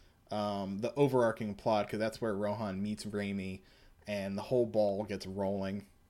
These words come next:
uh, with, uh, with Kira, and the first time we ever see him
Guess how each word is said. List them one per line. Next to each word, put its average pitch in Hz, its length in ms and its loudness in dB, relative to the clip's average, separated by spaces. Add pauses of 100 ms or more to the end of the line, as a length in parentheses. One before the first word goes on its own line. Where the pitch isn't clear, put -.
(140)
uh, 101 60 -4
with, 101 320 -4
uh, 90 280 0 (360)
with - 200 -6
Kira, 127 480 6 (560)
and 107 440 -2
the 127 80 0
first 139 380 2
time 131 180 4
we 123 140 4
ever 113 160 2
see 123 320 0
him 101 320 0